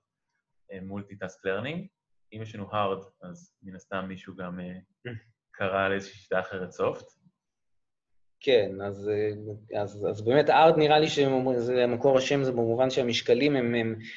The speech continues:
Speaker 2: הם קשיחים, הם משותפים, וסופט זה שהמשקלים לא משותפים, נכון? ופה באמת יש וריאציות רבות לאיך לעשות את זה, אה,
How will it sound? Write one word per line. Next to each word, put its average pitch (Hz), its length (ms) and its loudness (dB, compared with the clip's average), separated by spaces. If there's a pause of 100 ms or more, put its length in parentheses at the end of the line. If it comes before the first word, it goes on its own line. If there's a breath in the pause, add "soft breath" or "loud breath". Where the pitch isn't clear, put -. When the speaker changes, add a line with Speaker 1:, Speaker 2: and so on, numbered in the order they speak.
Speaker 2:
הם 120 120 -2
קשיחים, 123 460 0
הם 110 100 0
משותפים, 180 760 0 (400 loud breath)
וסופט 147 340 4
זה 196 60 0
שהמשקלים 160 580 4
לא 175 140 6
משותפים, 113 680 -2
נכון? 156 380 -2
ופה 180 300 2
באמת 185 260 0
יש - 380 -2 (220)
וריאציות 151 600 0
רבות 139 460 2
לאיך 127 380 0
לעשות 123 440 0
את 175 100 -4
זה, 226 260 -4 (520 soft breath)
אה, 117 220 4